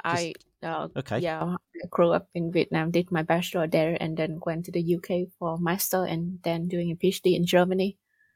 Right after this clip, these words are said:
Speaker 1: Yeah.
Speaker 2: So we have,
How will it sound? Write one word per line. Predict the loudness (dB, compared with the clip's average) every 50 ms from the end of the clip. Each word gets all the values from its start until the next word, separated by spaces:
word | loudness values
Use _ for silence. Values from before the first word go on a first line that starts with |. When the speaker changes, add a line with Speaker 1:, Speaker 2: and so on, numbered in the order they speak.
| _ _ _ _ _ _ _ _ _ _ _ _ _ _ _ _ _ _ _ _ _ -4
Speaker 1:
Yeah. | -2 0 0 0
Speaker 2:
So | 2 2 4 4 2 2 -2 _ _ _ _ _ _ _
we | -2 0 0
have, | 2 2 0 0 -2 -6 -12 -16